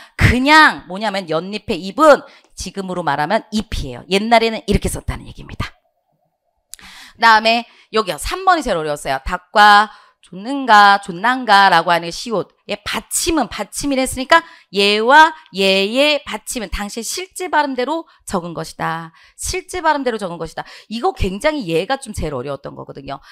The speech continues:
그러니까 옛날에 디귿하고 시옷을 따로따로 발음된 적이 있어요. 지금은 디귿도 이걸로 발음하고 지금 시옷도 이걸로 발음하죠? 그쵸? 이렇게 둘 다 똑같이 이렇게 발음하는 거는, 그러니까 옛날에는 얘는 이렇게 발음했었고 얘는 시옷으로 발음하는 게 따로 있었대요.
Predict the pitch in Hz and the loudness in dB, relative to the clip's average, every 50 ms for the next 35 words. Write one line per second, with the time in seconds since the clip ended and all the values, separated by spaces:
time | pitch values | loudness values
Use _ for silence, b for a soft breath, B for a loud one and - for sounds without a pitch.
0 | B B - 294 294 233 196 185 208 226 233 233 247 254 240 247 - - 233 202 | B B -4 -2 -2 0 0 -2 -4 -2 -2 0 0 0 -2 -4 -8 -8 -6 -6
1 | 311 302 - 311 285 220 240 - - 277 262 233 220 - 277 254 - _ - - | -8 -8 -6 -6 -6 -6 -6 -8 -8 -6 -6 -6 -6 -4 -4 -6 -6 _ -4 -2
2 | 349 359 403 - - 302 277 254 202 214 180 151 180 175 160 156 - 147 127 - | -2 -2 -2 0 0 0 0 0 -2 -4 -6 -6 -6 -8 -12 -12 -12 -14 -16 -14
3 | 147 135 - - - - 285 254 - 415 392 320 220 160 - B B B B B | -16 -12 -6 -4 -4 -4 -4 -2 -2 -2 0 0 -2 -2 -4 B B B B B
4 | B - - 254 269 220 311 330 - _ _ _ - 349 339 339 269 220 - 233 | B -2 -2 0 -2 -2 -4 -6 -8 _ _ _ -2 0 0 0 -2 -2 -2 -2
5 | 233 226 226 214 196 190 151 165 165 156 143 139 - - 143 147 B B B B | -2 0 -2 -4 -2 -2 -4 -4 -4 -8 -8 -10 -8 -10 -12 -12 B B B B
6 | B - - 277 254 302 285 285 - - - 359 370 403 392 392 392 - - 339 | B -8 -6 -6 -4 -6 -6 -6 -6 -6 -6 -4 -2 -2 -2 -4 -6 -6 -6 -6
7 | 269 214 190 247 247 247 233 247 226 208 220 233 247 240 233 - 320 320 - - | -4 -4 -4 -4 -2 -2 -2 -2 -2 -2 -2 0 0 0 2 4 2 2 2 -4
8 | _ - 339 - - 208 156 B B B B B B 254 - - 302 - - - | _ -12 -6 0 2 2 0 B B B B B B -6 -6 -6 -6 -10 -8 -8
9 | 254 277 294 311 320 320 - 339 - - 339 330 330 - 277 220 - 226 - 190 | -6 -2 2 2 2 2 2 -8 -4 -2 -2 -2 -2 -4 -12 -10 -10 -8 -6 -6
10 | 156 165 185 185 170 165 156 151 151 143 160 208 214 202 180 151 139 b b b | -6 -6 -4 -6 -6 -6 -8 -10 -10 -6 -2 0 0 0 0 -2 -6 b b b
11 | b b - 294 247 220 247 285 311 311 311 294 277 240 190 190 214 247 277 254 | b b -2 2 2 2 4 4 4 4 4 2 0 -2 -4 -4 0 0 2 2
12 | 185 - b b b - 233 285 285 - - 262 233 220 214 220 208 208 - - | 0 -2 b b b -8 -6 -6 -6 -6 -6 -2 0 0 0 0 -4 -8 -10 -10
13 | - - 240 160 170 220 269 320 302 202 - - _ - - - - 415 440 453 | -10 -10 -8 -4 -2 -2 0 0 -2 -2 -4 -10 _ -10 -8 -4 0 2 2 2
14 | 466 453 466 403 269 247 196 208 226 226 226 214 226 254 269 330 240 135 - - | 4 2 0 -2 0 0 -2 0 -2 -6 -6 -4 0 0 0 0 -2 -8 -8 -12
15 | - - 131 131 127 - | -12 -14 -16 -18 -18 -20